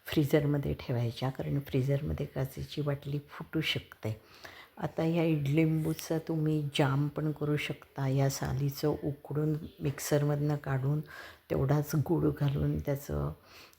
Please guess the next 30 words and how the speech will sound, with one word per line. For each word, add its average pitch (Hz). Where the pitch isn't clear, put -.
जाम, 139
म्हणजे, 143
अ, 147
आंबट 139
गोड 143
जाम 135
करू 139
शकता. 135
ब्रेडला 135
पण 151
लावायला 135
उपयोगी 131
पडतो. 131
मी 156
ह्याचं 147
लोणचं 147
घातलं 143
आहे 139
आणि 151
हे 156
लोणचंसुद्धा 151
उकडून 151
केलेलं 135
आहे. 139
फ्रीजमध्ये 156
ठेवलं 156
तर 156
अगदी -
छान 147
राहतं, 151